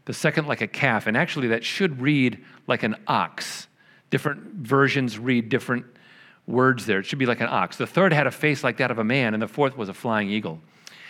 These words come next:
And the four living creatures, each one of them having six wings, are full of eyes around within. Now, this is wonderful symbolic language, and what he's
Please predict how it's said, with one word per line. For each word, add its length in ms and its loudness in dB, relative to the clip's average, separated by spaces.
And 120 -2
the 40 0
four 240 4
living 200 2
creatures, 440 0
each 200 -4
one 120 2
of 60 -2
them 120 -2
having 260 -2
six 360 -8
wings, 360 0
are 80 -8
full 220 -4
of 140 0
eyes 400 0
around 340 0
within. 400 -2
Now, 40 4
this 140 6
is 140 2
wonderful 480 2
symbolic 500 2
language, 560 0
and 140 -2
what 100 2
he's 160 -2